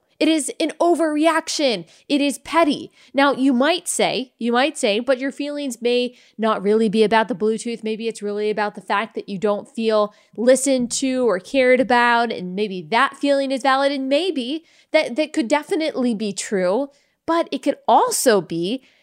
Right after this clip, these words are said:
that I am a sinful and prideful person who doesn't like to be interrupted or inconvenienced. That's also a very viable option. And it's that option that so many of us are not willing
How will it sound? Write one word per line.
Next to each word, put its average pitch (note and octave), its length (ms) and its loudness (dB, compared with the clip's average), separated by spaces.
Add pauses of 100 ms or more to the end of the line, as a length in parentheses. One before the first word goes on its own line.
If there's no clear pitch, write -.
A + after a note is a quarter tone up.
that B3 140 2
I C4 120 4
am C#4 380 2
a C4+ 160 0
sinful C#4+ 680 2 (180)
and A3 180 0
prideful C4+ 460 0
person C4+ 400 -4
who A3+ 120 -4
doesn't A#3 340 0
like A3 280 -2
to - 80 -14
be G#3 140 -6
interrupted G3 640 -2
or G3+ 80 -2
inconvenienced. F#3+ 760 -6
That's C4 220 2 (120)
also B3 540 2 (200)
a C4 60 2
very C#4 280 0
viable A#3 460 0
option. B3+ 540 -6 (400)
And C4 100 4
it's C4 160 2
that B3+ 420 0
option C4+ 420 -2
that A3+ 160 -6
so C#4+ 320 0
many C4+ 280 0
of A3 140 -4
us - 240 -12 (240)
are A3 100 0
not G#3 560 -4
willing G3 460 -2